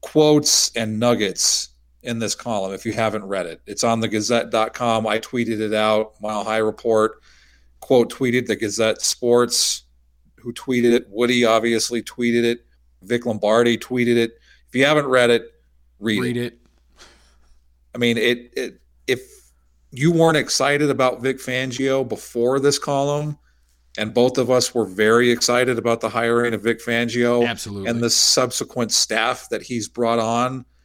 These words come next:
Speaker 1: since he's been the head coach, this will get you even more fired up. And before I just get into some of the quotes,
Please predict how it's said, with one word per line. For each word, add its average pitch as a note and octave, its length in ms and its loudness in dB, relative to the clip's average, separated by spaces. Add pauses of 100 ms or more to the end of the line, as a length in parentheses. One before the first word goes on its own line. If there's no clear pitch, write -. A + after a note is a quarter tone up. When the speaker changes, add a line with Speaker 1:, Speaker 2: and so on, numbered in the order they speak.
(140)
Speaker 1:
since - 400 0
he's A#2+ 220 -4
been B2 240 0
the A#2 100 0
head A2+ 220 0
coach, - 540 -2 (1040)
this D3 340 2
will D#3 120 6
get C3+ 220 2
you C3+ 200 0
even B2 240 0
more A2+ 320 0
fired G2 400 -4
up. D#2+ 300 -12 (640)
And A2+ 380 -2 (1000)
before D#3 600 2 (300)
I A#2+ 180 -2
just A2+ 300 -6
get B2 180 -2
into B2 160 -6
some B2 200 -2
of A#2 80 -2
the A2 80 -6
quotes, A2+ 600 -2